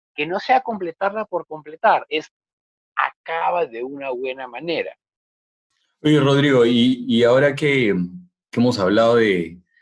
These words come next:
Speaker 2: de los hábitos, de, de también de, del tema de la desconexión, ¿no? De que te decían tus empleadores, "Oye, en,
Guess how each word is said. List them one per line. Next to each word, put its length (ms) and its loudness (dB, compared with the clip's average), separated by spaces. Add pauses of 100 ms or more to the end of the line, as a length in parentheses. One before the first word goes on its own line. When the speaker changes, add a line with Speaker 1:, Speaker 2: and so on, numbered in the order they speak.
(140)
Speaker 2:
de 100 -4
los 240 -2
hábitos, 840 0
de, 540 -4 (400)
de 200 -4
también 420 0
de, 340 0
del 220 -8
tema 240 -4
de 80 -2
la 100 0
desconexión, 840 -4
¿no? 240 -4
De 400 -8 (440)
que 100 -6
te 160 -4
decían 1200 -4 (280)
tus 200 -12
empleadores, 880 -2 (200)
"Oye, 480 -6 (280)
en, 360 -14